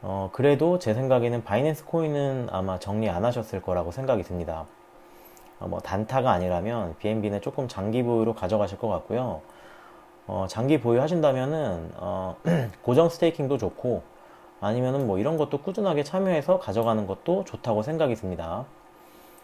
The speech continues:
그리고 이제 여기 이제 플리스 노트 한번 봐볼게요. 여기 한국어로 좀 봐볼게요. 봐보시면 이제 잔고의 스냅샷은 뭐 매 시간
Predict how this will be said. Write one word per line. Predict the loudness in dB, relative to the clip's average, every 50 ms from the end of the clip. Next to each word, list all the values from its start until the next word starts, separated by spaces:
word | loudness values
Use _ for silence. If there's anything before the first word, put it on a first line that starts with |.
| -20 -20 -20 -8
그리고 | -4 -2 2 4 4
이제 | 2 2 2 2
여기 | 2 2 0 0 0 -2 -2 -4 -4
이제 | -6 -4 -2 -2 -2 -2 -2
플리스 | -4 -6 -6 -4 -6
노트 | -6 -6 -6 -4 -2 0
한번 | 0 0 0 -2
봐볼게요. | -2 -4 -6 -6 -6 -6 -6 -4 -2 -2
여기 | -4 -4 -6
한국어로 | -6 -2 0 2 4 2 2 0
좀 | -2 -4 -4
봐볼게요. | -4 -4 -6 -6 -4 -4 -2 -2 -2 -4 -6 -12 -16 -20 -20 -20 -20 -20 -20 -20 -20 -20 -20 -20 -20 -20 -20 -20 -20 -20 -20 -20 -20 -20 -20 -20 -20 -20 -16 -8 -6
봐보시면 | -4 -4 -2 -2 -2 -2 -2 -2 -2 -2 -2 -2 -4 -4 -6
이제 | -6 -4 -4 -4 -4 -4
잔고의 | -4 -2 -2 0 2 2 2 2
스냅샷은 | 2 -2 -4 -2 0 0 0 0 0 -2 -2 -2 -2 -2 -2 -2 -2 -2 -2
뭐 | -2 -2 -2 0
매 | 0 0 0
시간 | 0 -2 0 0 2 2 2 0 -2 -6 -6 -8